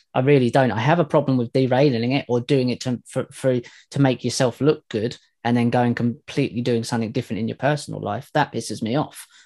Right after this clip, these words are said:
Now, I've seen a lot of that. That really pisses me off. But also then I think, well, at least to be honest, that does piss me off,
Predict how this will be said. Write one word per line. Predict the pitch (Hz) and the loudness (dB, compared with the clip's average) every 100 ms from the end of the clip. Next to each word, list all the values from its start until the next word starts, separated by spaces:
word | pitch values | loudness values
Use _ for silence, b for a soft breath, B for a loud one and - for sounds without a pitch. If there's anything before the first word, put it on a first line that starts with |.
| b _ | b _
Now, | 123 | -2
I've | 113 | -2
seen | - 117 | -2 -2
a | 110 | 0
lot | 117 78 | -2 -2
of | 120 | -2
that. | 143 90 | -2 0
That | 85 | -2
really | 135 143 | -2 -2
pisses | - - - - | -4 -10 -10 -12
me | 92 85 | -12 -12
off. | 82 - b b b - | -14 -20 b b b 0
But | 139 117 - _ - _ _ _ _ _ _ _ _ _ _ _ _ - | 2 4 0 _ -20 _ _ _ _ _ _ _ _ _ _ _ _ 2
also | 196 214 - 120 | 4 6 4 4
then | 123 131 | 4 4
I | 131 | 2
think, | - 131 131 | 2 0 2
well, | 135 | 0
at | |
least | 175 165 - | 2 0 -4
to | 143 | 0
be | 160 | 2
honest, | 160 110 139 - _ - | 2 0 -6 -10 _ -4
that | 127 185 | 0 4
does | 175 | 2
piss | - 131 | 2 -4
me | 135 | -2
off, | 113 139 | 0 -2